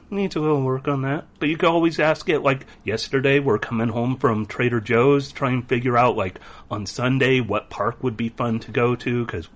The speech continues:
we've been hitting parks. So it's able to say, like, "Wake Up Word, what is the forecast for Sunday?" And give me a forecast. It's a personal assistant. And more than anything, it plays music, whatever I'm in the mood for,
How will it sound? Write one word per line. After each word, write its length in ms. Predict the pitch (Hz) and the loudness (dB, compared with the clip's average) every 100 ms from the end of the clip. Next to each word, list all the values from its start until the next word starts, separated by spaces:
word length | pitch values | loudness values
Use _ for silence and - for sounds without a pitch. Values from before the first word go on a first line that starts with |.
| - | -12
we've 140 | 101 | -8
been 140 | 107 101 | -6 -4
hitting 280 | 104 101 101 | -4 -4 -6
parks. 460 | - 131 135 135 | 0 2 2 0
So 240 | - 120 123 - - | 0 0 -2 -14 -20
it's 120 | - | -6
able 280 | 110 110 123 | -4 -2 -2
to 60 | 113 | -2
say, 140 | 120 | -2
like, 240 | 113 107 - - 123 | 0 -2 -4 -14 -4
"Wake 240 | 123 - | -2 0
Up 160 | 143 156 | 0 4
Word, 280 | 165 202 - - | 4 4 0 -14
what 200 | 90 95 | -8 -4
is 160 | 104 - | -4 -2
the 100 | 127 | -6
forecast 640 | - 151 160 135 135 - - | 2 2 4 4 2 0 -8
for 100 | 85 | -10
Sunday?" 680 | - - 127 123 82 - - - _ | -6 -2 0 0 -4 -8 -16 -20 _
And 140 | 165 | -14
give 220 | - 160 165 | -12 -10 -8
me 120 | 180 | -10
a 60 | |
forecast. 540 | 208 254 - - - - - - | -10 -12 -12 -16 -20 -20 -20 -20
It's 80 | - | -20
a 60 | - | -20
personal 480 | - 117 - 127 147 | -14 -12 -10 -10 -10
assistant. 520 | - 208 - - - - _ _ - | -10 -14 -14 -18 -18 -20 _ _ -4
And 80 | 135 | -2
more 180 | 104 101 | -2 -4
than 160 | 120 | -4
anything, 420 | 113 131 139 160 180 - - | -4 -2 -2 -2 -4 -14 -20
it 80 | - | -12
plays 280 | - 117 127 | -6 -6 -2
music, 520 | 175 170 - - - - - - - | -2 -2 -4 -12 -20 -20 -20 -20 -12
whatever 400 | 90 95 120 120 | -8 -4 -2 0
I'm 160 | 135 | 2
in 120 | 139 147 | 2 2
the 40 | |
mood 240 | 147 131 | 2 0
for, 380 | - 90 73 69 | -2 -4 -6 -10